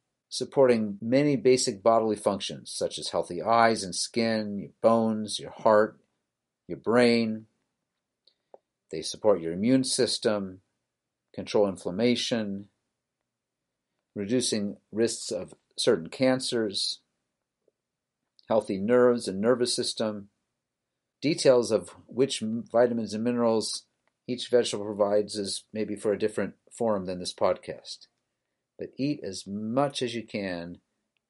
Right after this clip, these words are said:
fresh vegetables if possible, and in as natural or raw state as possible. That's the do for this week.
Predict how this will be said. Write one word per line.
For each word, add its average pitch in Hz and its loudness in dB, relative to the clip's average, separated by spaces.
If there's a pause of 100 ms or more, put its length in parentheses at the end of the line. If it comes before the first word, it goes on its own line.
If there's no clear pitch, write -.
(260)
fresh 117 2
vegetables 98 -2
if - -20
possible, 92 -4 (600)
and 87 -6 (260)
in 98 -8
as 87 -4
natural 107 -2
or 85 0
raw 95 0
state 92 -6
as 80 -10
possible. - -12 (100)
That's 175 4
the 151 -2
do 131 6
for - -4
this - -6
week. 71 -18